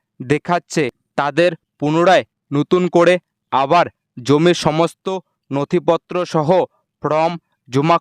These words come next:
করতে হবে। নাম্বার তিন, প্রত্যেক কৃষক প্রতি ছয় মাস পর পর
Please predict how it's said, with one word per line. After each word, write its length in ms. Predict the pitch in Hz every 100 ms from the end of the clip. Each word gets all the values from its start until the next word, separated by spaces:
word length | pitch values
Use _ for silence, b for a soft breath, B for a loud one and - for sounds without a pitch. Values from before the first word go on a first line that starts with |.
| -
করতে 340 | 151 143 175
হবে। 320 | 151 151 131 143 120 _ _ _
নাম্বার 340 | 135 151 160 170 -
তিন, 180 | 160 147 120 _ _ -
প্রত্যেক 340 | 156 - 185 185
কৃষক 340 | - 175 190 190 _ _ _ 147
প্রতি 220 | 151 165 -
ছয় 260 | 147 151
মাস 180 | 170 175 - -
পর 180 | 160 -
পর 160 | 196 170